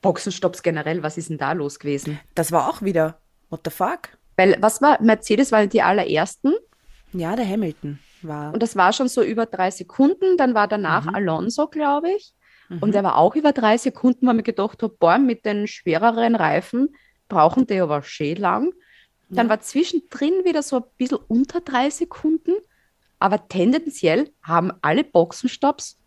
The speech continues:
Speaker 1: echt lang gedauert.
Speaker 2: Ja, die waren wohl alle in der Pause nicht in der Muckibude, ne?
Speaker 1: Ja.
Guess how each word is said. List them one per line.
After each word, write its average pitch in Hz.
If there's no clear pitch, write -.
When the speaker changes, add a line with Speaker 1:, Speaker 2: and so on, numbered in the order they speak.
Speaker 1:
echt -
lang 190
gedauert. 139
Speaker 2:
Ja, 202
die 269
waren 202
wohl 254
alle 170
in 202
der 190
Pause 170
nicht 196
in 202
der 208
Muckibude, 175
ne? 180
Speaker 1:
Ja. 208